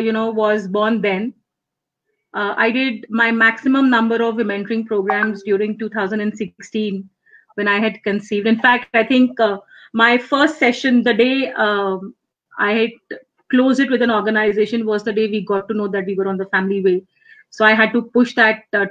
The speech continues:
travel and request them for a WebEx kind of a session.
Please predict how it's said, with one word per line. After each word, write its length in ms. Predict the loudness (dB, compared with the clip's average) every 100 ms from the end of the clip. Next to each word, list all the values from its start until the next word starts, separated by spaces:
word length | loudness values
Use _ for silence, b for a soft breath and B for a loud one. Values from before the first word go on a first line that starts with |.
| 0
travel 440 | 2 2 2 0
and 280 | -2 -4 -6
request 360 | -4 -4 -4 -6 _ _ _ -10
them 160 | -8 -6
for 120 | -2
a 160 | -2 -2 -6 _ _ -4
WebEx 400 | -2 -2 -4 -8
kind 180 | -6 -4
of 80 | -4
a 140 | -6 -8
session. 460 | -8 -12 -12 -20